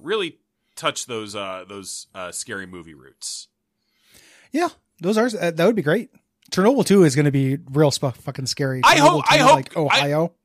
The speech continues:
Speaker 1: I, I hope Craig does
Speaker 2: Yeah.
Speaker 1: bring back in a little bit of the scary movie, like, the vibe, though.
Speaker 2: Yeah, that'd be great. I, Ghostface shows
Speaker 1: Mm.
Speaker 2: up.
Speaker 1: Well, no, that's Scream.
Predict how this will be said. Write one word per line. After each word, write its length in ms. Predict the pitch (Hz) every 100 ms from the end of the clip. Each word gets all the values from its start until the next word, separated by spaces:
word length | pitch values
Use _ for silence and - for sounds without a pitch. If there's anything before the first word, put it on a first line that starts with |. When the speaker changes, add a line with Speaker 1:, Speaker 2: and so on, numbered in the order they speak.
| _
Speaker 1:
I, 60 | 233
I 20 |
hope 220 | 277 330
Craig 320 | - 196 180 143
does 180 | 147
Speaker 2:
Yeah. 60 | 139
Speaker 1:
bring 200 | 135 127
back 280 | 123 117 120
in 160 | 110
a 80 | 101
little 260 | 104 113 107
bit 80 | 101
of 120 | 98
the 60 | 98
scary 280 | - 98 90
movie, 400 | 90 85 82 87
like, 220 | 90 85
the 80 | 104
vibe, 320 | 82 80 73 _
though. 200 | 71 - _ _ _ _ _ _ _
Speaker 2:
Yeah, 160 | 220 330 - _ _ _ -
that'd 160 | 185
be 60 | 226
great. 180 | 202 180
I, 240 | 156 170
Ghostface 720 | 147 147 147 175 180 - - -
shows 300 | - 185 175
Speaker 1:
Mm. 60 | 214
Speaker 2:
up. 120 | - _ _ _ _
Speaker 1:
Well, 280 | 233 247 165
no, 220 | 170 170
that's 180 | 170 -
Scream. 400 | - - 110 123